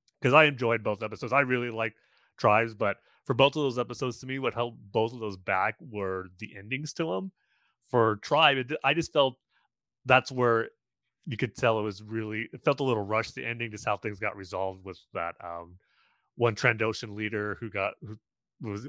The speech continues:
him and Gundry have a face off, but then he quickly got taken by those spiders. And then, uh, just how they were supposed to put out, uh, the remaining fire, and there's, like, a quick shot of them, s-, or, or,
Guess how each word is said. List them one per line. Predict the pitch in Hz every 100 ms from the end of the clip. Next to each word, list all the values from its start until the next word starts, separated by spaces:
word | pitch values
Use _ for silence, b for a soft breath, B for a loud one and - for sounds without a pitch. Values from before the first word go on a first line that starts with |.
| -
him | 120 113
and | 107
Gundry | 113 107 101
have | 98
a | 90
face | 107 98
off, | 107 95 92
but | 101
then | 92 92
he | 92
quickly | - 113 98
got | 90 -
taken | 92 87
by | 82
those | 80 -
spiders. | 120 110 117 110 101
And | 92
then, | 92 90 _ b b b
uh, | 107
just | 98 107
how | 110 104 101 98 _ _ -
they |
were | 101
supposed | - 117
to | -
put | - 107
out, | 104 98 _ _ _ _ -
uh, | 98 90 87 87 -
the | 101
remaining | 101 98 90
fire, | - 117 123 127 127 123
and | 110
there's, | 101 98
like, | 92
a | -
quick | - 110
shot | - 101
of | 110
them, | 113 110 107 104 _ _ _ _ _ 110
s-, | - -
or, | 131 107
or, | 117